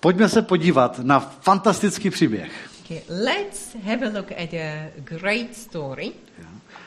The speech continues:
Speaker 1: A já říkám fantastický, tím ne-, nemyslím vymyšlený.
Speaker 2: I say fantastic, but I don't mean, uh, it to be made up.
Speaker 1: Prosím, podívejme se do Matoušova evangelia.
Speaker 2: So let's look at Matthew.
Speaker 1: Dvacet šest,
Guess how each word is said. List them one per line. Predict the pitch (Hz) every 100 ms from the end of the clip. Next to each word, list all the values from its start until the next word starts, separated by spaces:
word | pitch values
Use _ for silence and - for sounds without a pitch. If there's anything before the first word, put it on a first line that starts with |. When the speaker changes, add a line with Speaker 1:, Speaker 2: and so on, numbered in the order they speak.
| - - -
Speaker 1:
A | 107 107 107 104 107
já | 110 117
říkám | 131 147 143
fantastický, | - 135 127 143 160 147 - 143
tím | 131 135 135
ne-, | 135 143 147
nemyslím | 139 143 135 147
vymyšlený. | 139 139 - 95 82 76 - -
Speaker 2:
I | 165 214
say | - 214 196
fantastic, | 190 190 - 175 - 185 185
but | 175
I | 160
don't | 160 190 180 180
mean, | 165 160 160
uh, | 151 151 156 151 151 151 - - _
it | 160 165
to | -
be | 160 151
made | 143 139 156
up. | - - _ _ - - - -
Speaker 1:
Prosím, | 123 135 127 113
podívejme | 143 180 180 180
se | - 170
do | 156 127 120
Matoušova | 127 170 - 175 165
evangelia. | 120 117 107 95 92 139 -
Speaker 2:
So | - 185 208
let's | 294 - 269
look | 277 247
at | 226
Matthew. | 180 156 - - 453 554 - - - - -
Speaker 1:
Dvacet | 98 160 - -
šest, | - 123 160 - -